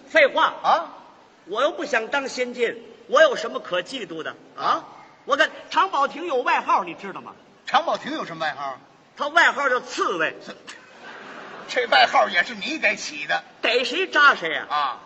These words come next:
Speaker 1: 上次我在台上说错了一句台词儿，没完没了的给我提意见。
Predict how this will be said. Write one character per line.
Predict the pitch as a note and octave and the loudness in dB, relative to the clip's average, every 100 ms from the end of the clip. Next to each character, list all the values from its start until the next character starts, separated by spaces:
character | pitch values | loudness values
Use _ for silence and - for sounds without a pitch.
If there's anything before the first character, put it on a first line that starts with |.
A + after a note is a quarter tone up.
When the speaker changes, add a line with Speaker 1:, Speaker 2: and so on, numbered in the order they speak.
| - | -6
Speaker 1:
上 | - D#4+ C4 | 4 4 4
次 | - D#4 A#3 - - | -4 -2 -2 -2 -2
我 | A#3 | 0
在 | B3 C#4+ | 2 0
台 | - C4+ | 2 2
上 | E4 A#3+ | 2 0
说 | - E4 | -4 -4
错 | D#4+ D4+ | -2 -4
了 | A#3 | -4
一 | C#4 | -4
句 | D#4 | -6
台 | A#3+ - A#3+ | -6 0 0
词 | E4+ G3+ | 0 -2
儿， | D4 F4 - - - | -2 -2 -10 -16 -12
没 | C4+ F4 G#4 | -6 -4 2
完 | F4+ C#4 | 4 4
没 | C4+ D4 | 2 -2
了 | B3 D#3 | -2 -2
的 | E3+ | -6
给 | G3+ | -6
我 | A#3+ | -6
提 | - - | -6 -14
意 | A3+ A3+ E3+ | -14 -12 -12
见。 | F3 C#3+ | -10 -10